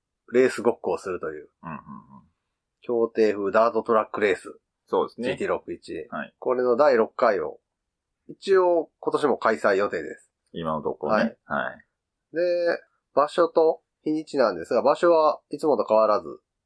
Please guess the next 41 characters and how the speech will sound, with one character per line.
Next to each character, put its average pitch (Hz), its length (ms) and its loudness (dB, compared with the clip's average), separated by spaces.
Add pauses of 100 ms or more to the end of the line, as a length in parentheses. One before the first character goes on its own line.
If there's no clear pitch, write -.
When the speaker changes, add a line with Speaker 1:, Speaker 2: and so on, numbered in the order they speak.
(240)
Speaker 1:
大 113 140 0
阪 110 380 0
河 117 340 4
内 110 240 -4
長 104 340 0
野 104 120 -2
市 - 160 -10
に 90 80 -4
あ 95 100 -2
り 107 80 -4
ま 117 140 0
す 139 160 -2
プ - 120 -6
ラ 123 160 2
ザ 117 140 2
坂 117 300 0
下 - 180 -6
と 85 80 -10
い 73 80 -8
う、 - 80 -16 (360)
Speaker 2:
は 95 160 0
い。 - 120 -14
Speaker 1:
オ 113 80 -2
フ 120 120 -2
ロ 110 120 4
ー 98 60 -6
ド 110 100 -2
コ 120 160 2
ー 98 40 0
ス - 80 -14
の 143 180 2
A 135 120 0
コ 135 180 -2
ー - 20 0
ス - 120 -4
を 160 80 4
貸 - 260 -2
し - 20 -20
切 95 120 -8
り 82 120 -10
で。 71 240 -12